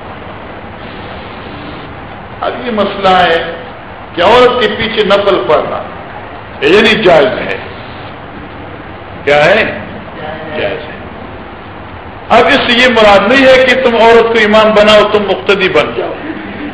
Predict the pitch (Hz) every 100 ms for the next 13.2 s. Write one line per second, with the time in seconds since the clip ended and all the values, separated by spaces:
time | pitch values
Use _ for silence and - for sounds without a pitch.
0 | - - - - - - - - - -
1 | - - - - - 127 185 208 208 196
2 | 185 180 170 165 160 170 170 170 - 226
3 | 226 214 208 208 214 208 190 185 175 202
4 | 202 - 175 - 180 185 208 196 226 226
5 | 220 - - - - 131 180 180 196 220
6 | 220 185 143 123 123 - - - - -
7 | - - 160 202 220 214 190 202 202 202
8 | - 175 175 170 165 208 226 240 233 240
9 | - - - 160 170 170 165 165 165 160
10 | - 135 113 110 - - - - 156 147
11 | 143 135 131 - - - - - - -
12 | - - - - - - 240 233 220 226
13 | 196